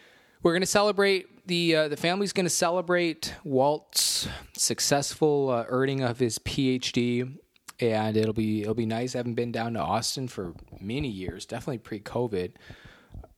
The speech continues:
Excuse me, I don't even remember exactly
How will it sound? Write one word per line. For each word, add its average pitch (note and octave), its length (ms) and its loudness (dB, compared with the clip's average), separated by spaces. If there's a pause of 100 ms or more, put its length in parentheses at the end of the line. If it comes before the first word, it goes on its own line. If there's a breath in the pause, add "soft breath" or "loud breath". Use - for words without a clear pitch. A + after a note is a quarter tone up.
(560)
Excuse - 420 -2
me, B2 80 -2
I B2+ 60 0
don't D3+ 160 0
even C3 160 -2
remember A#2+ 340 -2
exactly G2+ 800 -6